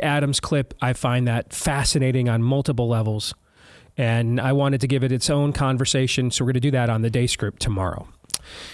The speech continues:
As I was watching your montage, Aaron, it,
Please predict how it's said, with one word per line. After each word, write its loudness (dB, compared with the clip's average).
As 2
I 4
was 4
watching 2
your 2
montage, 0
Aaron, -4
it, -4